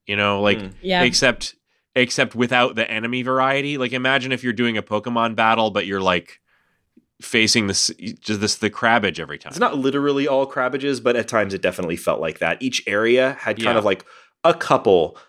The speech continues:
Speaker 2: of enemies that you would face.
Speaker 1: Yeah.
Speaker 2: And, uh, and
Speaker 1: How many, how many in total would you guess were in, in the game? 'Cause I would say maybe ten.
Speaker 2: Yeah, I was gonna say, like, a dozen or maybe fifteen, something like that.
Speaker 1: Ten, fifteen?
Speaker 2: Yeah.
Speaker 1: Yeah, I mean, and then there's, so there,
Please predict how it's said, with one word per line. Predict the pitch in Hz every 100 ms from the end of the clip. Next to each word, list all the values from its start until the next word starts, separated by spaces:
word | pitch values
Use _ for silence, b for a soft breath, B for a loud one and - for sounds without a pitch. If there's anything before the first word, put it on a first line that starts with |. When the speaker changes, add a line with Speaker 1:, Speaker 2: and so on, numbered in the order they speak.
| B -
Speaker 2:
of | 104 95 101
enemies | 95 80 69 65 -
that | - -
you | 78
would | 62
face. | - - 52 -
Speaker 1:
Yeah. | 104 95 95 92
Speaker 2:
And, | 92 90 87
uh, | 82 85 -
and | 104
Speaker 1:
How | 98 247
many, | 302 294 247 -
how | 208
many | 233 240 175
in | 165
total | 151 151 143 117
would | 110
you | 110
guess | 101 104 92 -
were | 95 92
in, | 90 82 -
in | 95
the | 85
game? | 78 71 62 - _ _ -
'Cause | 120
I | 139
would | 160
say | - 160
maybe | 127 123 120 123 120 107 104 _ -
ten. | - 85 67 57 _ -
Speaker 2:
Yeah, | 190 170
I | 147
was | 139
gonna | 139
say, | 110 113
like, | 98
a | 92
dozen | 85 85 90
or | 82
maybe | 80 76 78 76 73 - _ _ _
fifteen, | - 73 - 78 76
something | 80 78
like | 73 78
that. | 69 69 - _ _ _
Speaker 1:
Ten, | - 131
fifteen? | 123 127 - 131 127 135
Speaker 2:
Yeah. | 80 73 - B B
Speaker 1:
Yeah, | 120 107
I | 131
mean, | 135
and | 135
then | 139
there's, | 131 120
so | 135 104
there, | 143